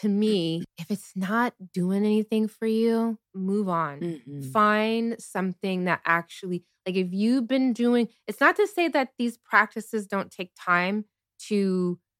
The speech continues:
Speaker 1: build, like, to build up to something, right? 'Cause there's no,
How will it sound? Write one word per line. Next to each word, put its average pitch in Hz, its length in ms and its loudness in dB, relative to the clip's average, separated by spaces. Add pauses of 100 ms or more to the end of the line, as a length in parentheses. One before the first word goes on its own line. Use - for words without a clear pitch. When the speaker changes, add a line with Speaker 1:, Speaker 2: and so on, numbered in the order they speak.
(260)
Speaker 1:
build, 190 460 2 (500)
like, 185 200 -4
to 208 120 -8
build 190 320 0
up - 200 2
to - 100 -20
something, - 400 -12 (240)
right? 156 260 -2
'Cause 190 120 -8
there's 185 180 0
no, 214 420 4